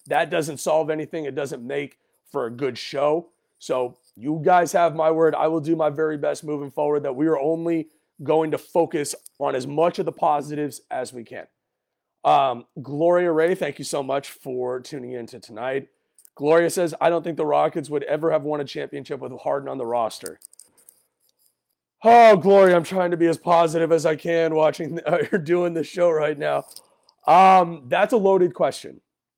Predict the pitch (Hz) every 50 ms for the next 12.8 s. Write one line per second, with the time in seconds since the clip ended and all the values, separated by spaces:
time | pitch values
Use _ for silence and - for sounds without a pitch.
0 | _ _ _ _ _ _ _ - 131 135 147 151 156 156 156 151 147 143 139 123
1 | 117 - _ _ - 175 196 196 - 202 233 262 262 294 320 339 320 - 254 220
2 | 185 151 127 - - - - - - _ _ - 151 147 151 151 147 131 113 151
3 | 127 120 110 - 104 90 85 - _ _ _ _ _ _ _ _ _ _ _ _
4 | _ _ _ _ _ _ _ _ _ _ _ _ _ _ _ _ _ _ _ -
5 | 160 180 214 269 302 349 370 - - 262 262 254 240 202 170 160 160 170 160 160
6 | 165 160 143 127 156 147 147 143 131 - 135 127 127 127 123 117 - - 104 104
7 | 117 120 117 - 127 123 127 127 123 _ _ - 117 117 113 95 113 117 113 107
8 | 98 - 113 107 110 113 110 _ _ _ _ _ _ _ _ _ _ _ _ _
9 | _ _ - 139 139 135 135 127 123 117 110 - _ - 117 120 127 117 110 143
10 | 147 147 151 147 139 131 123 - 139 107 101 107 110 101 - - - 80 73 -
11 | - - - _ _ _ _ _ _ - 139 127 113 110 131 139 151 151 156 151
12 | 151 143 131 127 131 127 - - - 117 95 85 78 80 - -